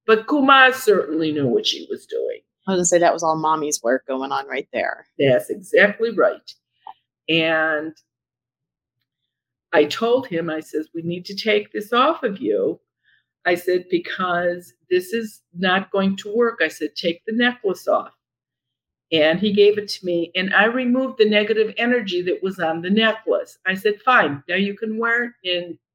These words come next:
Speaker 1: it'll be great." I took the negative energy off of him. Now, it was going to be probably a good three or four weeks at least before Kumar realized that whatever she was doing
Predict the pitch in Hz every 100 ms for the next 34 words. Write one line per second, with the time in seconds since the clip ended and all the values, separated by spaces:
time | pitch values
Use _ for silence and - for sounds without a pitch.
0 | - 180 175 175 - 165 - - - _
1 | _ _ _ _ _ _ _ _ _ 160
2 | - 151 143 196 190 180 190 190 190 180
3 | 185 180 185 170 165 160 175 - 277 277
4 | 143 - _ _ _ _ _ _ _ _
5 | - 208 202 285 415 381 349 - 262 262
6 | 254 - 208 196 220 214 202 - - 247
7 | 254 262 254 233 240 233 - 175 175 _
8 | 240 247 - - 226 240 233 220 _ _
9 | _ - 202 196 170 185 202 - - _
10 | 170 156 - 160 170 180 208 185 - -
11 | - - _ _ _ _ _ _ 190 180
12 | - 180 175 175 - 185 180 185 175 190
13 | 196 185 170 156 143 151 - 151 160 165
14 | 180 208 196 - 196 185 170 - - 185
15 | 180 143 135